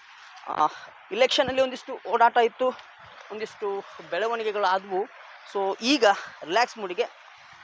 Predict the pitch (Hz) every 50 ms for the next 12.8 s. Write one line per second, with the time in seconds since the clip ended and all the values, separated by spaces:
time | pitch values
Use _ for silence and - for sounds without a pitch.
0 | 180 165 170 - 226 226 214 185 175 147 123 - - 123 113 180 226 - - -
1 | - - - - - - - - - - - - - - - - - - 220 208
2 | 208 202 202 - - - - - 170 170 190 254 262 302 277 285 262 - 262 247
3 | 247 233 202 - 208 190 202 226 226 - - 262 214 202 214 - - 214 202 -
4 | 202 190 - - 240 254 - - - - - - - - - 170 175 180 190 208
5 | 202 - 160 160 180 190 190 170 165 160 180 226 - - - - - - - -
6 | 240 285 262 202 220 - - - - - - - - - - - - 220 226 233
7 | 247 - - - 262 269 262 262 - - 240 247 220 - 294 302 302 302 277 -
8 | - 208 220 220 302 262 202 214 247 - - - - - - - - - - -
9 | 190 190 196 190 - 240 214 - 254 208 214 214 190 208 277 269 220 240 247 269
10 | 302 277 220 202 202 - - - - - 220 214 214 220 226 220 - - - -
11 | - - 185 202 220 214 - - 226 214 220 226 240 202 185 208 - - - -
12 | - - - - - - - - - - 220 226 214 208 208 202